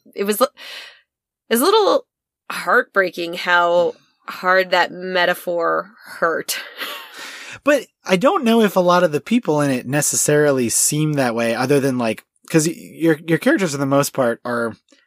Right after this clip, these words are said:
Speaker 2: so you've got Acme and Maroon, the owner of the Acme company
Speaker 1: Yeah.
Speaker 2: in Toontown,
Speaker 1: Uh-huh.
Speaker 2: and Maroon, who, who is the, like, their sole employer, it seems.
Speaker 1: Right.
Speaker 2: 'Cause he makes the cartoons. They both like the tunes,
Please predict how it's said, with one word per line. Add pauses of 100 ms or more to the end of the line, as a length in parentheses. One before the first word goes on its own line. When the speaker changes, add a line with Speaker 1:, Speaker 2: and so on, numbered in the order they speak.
(320)
Speaker 2:
so
you've
got
Acme
and
Maroon,
the
owner
of
the
Acme
company
Speaker 1:
Yeah.
Speaker 2:
in
Toontown, (220)
Speaker 1:
Uh-huh.
Speaker 2:
and
Maroon,
who, (140)
who
is
the,
like, (420)
their (180)
sole
employer,
it
seems. (120)
Speaker 1:
Right.
Speaker 2:
'Cause
he
makes
the
cartoons. (480)
They
both
like
the
tunes,